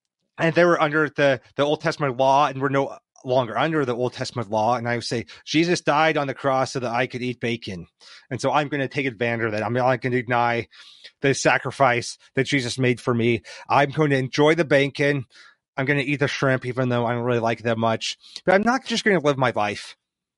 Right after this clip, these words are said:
uh, because I see the destruction that that brought,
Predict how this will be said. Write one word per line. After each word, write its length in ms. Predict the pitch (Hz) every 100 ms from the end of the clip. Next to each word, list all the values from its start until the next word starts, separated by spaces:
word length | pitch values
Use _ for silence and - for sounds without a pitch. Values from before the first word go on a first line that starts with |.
| _ -
uh, 160 | 151
because 480 | 151 165 175 - - -
I 120 | 156
see 160 | - 190
the 120 | 180
destruction 580 | 156 165 - 175 - 160
that 120 | 147
that 180 | 151 147
brought, 500 | 151 156 139 107